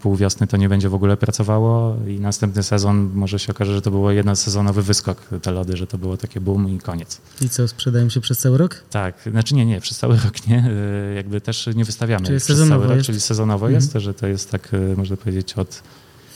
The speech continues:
Speaker 1: tam, w zależności od pogody, od połowy kwietnia, no ale tak już załóżmy od pierwszego maja do końca września są praktycznie codziennie dostępne
Speaker 2: Mhm.
Speaker 1: i sprzedają się, sprzedają się w dużych ilościach, także
Speaker 2: Czyli
Speaker 1: ta maszyna praktycznie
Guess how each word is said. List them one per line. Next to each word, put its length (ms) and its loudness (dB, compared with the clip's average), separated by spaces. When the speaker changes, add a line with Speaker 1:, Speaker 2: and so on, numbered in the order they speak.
Speaker 1:
tam, 400 -2
w 40 -16
zależności 380 0
od 60 -2
pogody, 540 2
od 300 -10
połowy 300 2
kwietnia, 320 0
no 80 4
ale 120 2
tak 140 -4
już 140 -2
załóżmy 280 0
od 80 0
pierwszego 360 2
maja 320 2
do 400 -2
końca 280 0
września 360 -2
są 280 -4
praktycznie 720 0
codziennie 460 0
dostępne 640 -2
Speaker 2:
Mhm. 200 0
Speaker 1:
i 260 -6
sprzedają 560 -6
się, 100 -14
sprzedają 320 4
się 120 2
w 60 -2
dużych 260 0
ilościach, 380 -8
także 180 -4
Speaker 2:
Czyli 120 2
Speaker 1:
ta 80 4
maszyna 340 2
praktycznie 680 -2